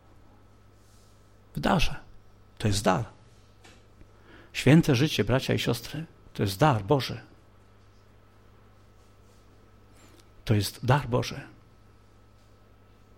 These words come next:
Uwarunkowany jak wszystko.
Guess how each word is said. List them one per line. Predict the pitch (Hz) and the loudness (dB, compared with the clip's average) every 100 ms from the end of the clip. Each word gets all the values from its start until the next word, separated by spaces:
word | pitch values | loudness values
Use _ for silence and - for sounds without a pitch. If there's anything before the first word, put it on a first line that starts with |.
| - - - - - - - - - - - - - - - - - - - - - - - - | -20 -20 -20 -20 -20 -20 -20 -20 -20 -20 -20 -20 -20 -20 -20 -20 -20 -20 -20 -20 -20 -20 -20 -16
Uwarunkowany | - 262 240 226 - 175 143 165 | 2 10 12 12 12 12 12 12
jak | 185 | 12
wszystko. | - 240 - - 98 | 12 12 10 0 -2